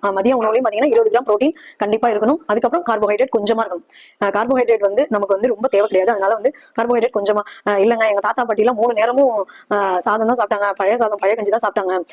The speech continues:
ஆ, நைட்டும் சாதம் தான் சாப்பிட்டாங்க, அவங்களாம் ஆரோக்கியமா வாழ்ந்தாங்க அப்படின்னு சொன்னீங்கன்னா அவங்களுடைய லைஃப்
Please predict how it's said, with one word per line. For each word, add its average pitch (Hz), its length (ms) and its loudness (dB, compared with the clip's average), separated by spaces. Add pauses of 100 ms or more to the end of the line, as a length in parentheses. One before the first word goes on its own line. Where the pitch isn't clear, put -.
(200)
ஆ, 185 320 0
நைட்டும் 202 320 0
சாதம் 214 240 0
தான் 226 80 2
சாப்பிட்டாங்க, 202 300 -2
அவங்களாம் 208 300 2
ஆரோக்கியமா 214 320 0
வாழ்ந்தாங்க 185 320 -2 (340)
அப்படின்னு 220 180 0
சொன்னீங்கன்னா 196 300 2
அவங்களுடைய 214 300 2
லைஃப் 190 140 0